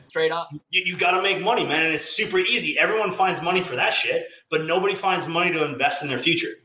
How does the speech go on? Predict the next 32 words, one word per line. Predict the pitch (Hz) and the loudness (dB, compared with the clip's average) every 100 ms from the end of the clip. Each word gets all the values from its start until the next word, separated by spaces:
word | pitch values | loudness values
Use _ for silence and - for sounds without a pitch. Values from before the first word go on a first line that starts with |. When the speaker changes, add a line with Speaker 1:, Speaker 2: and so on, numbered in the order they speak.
| - | -6
Speaker 1:
Right. | 131 147 | -4 0
Speaker 2:
Like, | 170 175 175 - _ _ 165 | 2 2 -2 -14 _ _ -4
everybody's | 202 220 208 185 | 0 2 2 2
like, | 180 196 | 0 4
"Oh, | 226 | 4
I'm | 190 | 4
gonna | 190 180 | 0 2
go | 185 | 4
out | 180 | 4
to | 180 | 0
the | 165 | -4
bar | 120 165 170 | 0 4 4
and | |
I'm | 147 | 2
gonna | 151 147 | -2 -4
blow | 135 160 156 | 2 2 2
two | - 175 | 0 0
hundred | 156 147 143 | 2 0 0
fifty | 151 131 | -2 -2
bucks," | 135 147 - | 0 0 0
or, | 143 131 131 - - - | -2 -2 -2 -8 -18 -6
you | 127 | 0
know, | 143 | 0
you | 143 | 0
go | 135 143 | 0 -2
and | 147 | 2
buy | 147 | 2
an | 147 135 | 2 0
eight | 175 170 | 0 0
ball | 131 127 | 0 0
for | 127 | -2
freaking | 151 135 135 120 123 | -2 2 2 0 -6